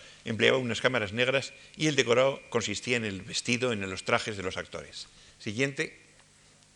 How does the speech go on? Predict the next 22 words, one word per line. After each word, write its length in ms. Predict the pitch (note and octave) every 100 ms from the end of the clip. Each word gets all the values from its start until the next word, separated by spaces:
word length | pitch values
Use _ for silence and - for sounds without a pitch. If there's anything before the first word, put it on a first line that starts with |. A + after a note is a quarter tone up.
| _ _ _ _ _ _ _ _ _ _ - - - - - - - - - - _ - - -
Ejemplo 440 | - - F3 F3 E3
de 120 | C#3
farsa 460 | - D3+ - C#3+ C3+
popular, 680 | C3 C3+ C3+ C#3 A#2 A2+ -
eh, 280 | A2+ A2 G#2
terrible, 420 | A2 C3+ D#3+ A#2+
por 140 | -
lo 120 | G#2 G2
demás, 500 | G2 G#2+ G2+ - -
eh, 320 | G2 F#2+ F#2
medieval, 580 | A#2 C#3+ A#2 B2 F3+ E3 -
la 200 | A#2 A2+
danza, 560 | C#3 C#3 - C3+ A#2 - -
eh, 80 | B2
de 160 | A#2+
la 100 | A#2
muerte, 300 | G#2 C#3 C#3+
la 120 | C#3+ C3
danza 220 | C3 B2+
de 80 | C3+
los 160 | C3+
hombres, 560 | A#2 A#2 C#3 F3+ -